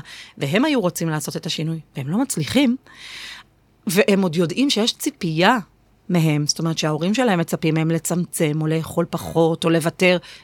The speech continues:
והם לא מצליחים לעשות את זה, כי הרבה פעמים הצורך הוא הרבה יותר גדול, אה, אז תחושת האכזבה הזאת ותחושת הכישלון היא לא רק בינם לבין עצמם,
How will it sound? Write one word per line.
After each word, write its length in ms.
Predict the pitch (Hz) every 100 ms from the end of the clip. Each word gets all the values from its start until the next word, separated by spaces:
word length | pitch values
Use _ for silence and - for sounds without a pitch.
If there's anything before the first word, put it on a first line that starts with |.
| -
והם 120 | 139
לא 120 | 254
מצליחים 340 | 330 156 - 143
לעשות 320 | 143 139 143
את 60 |
זה, 120 | 147 180 - _ _ -
כי 80 |
הרבה 160 | 156 156
פעמים 280 | 165 151 151
הצורך 320 | 143 151 151
הוא 120 | 147
הרבה 160 | 147 156
יותר 200 | 156 151
גדול, 400 | 151 175 214 226 - - - - - -
אה, 60 | - 165 165 160 160 160 160 156
אז 140 | 165 151
תחושת 360 | - 160 175
האכזבה 460 | 190 - 156 139 170
הזאת 220 | 180 165
ותחושת 380 | 156 - 151 165
הכישלון 440 | - 156 165 180
היא 60 | 156
לא 80 | 175
רק 180 | 254 160
בינם 240 | 143 147
לבין 220 | 143 147
עצמם, 380 | 143 - 139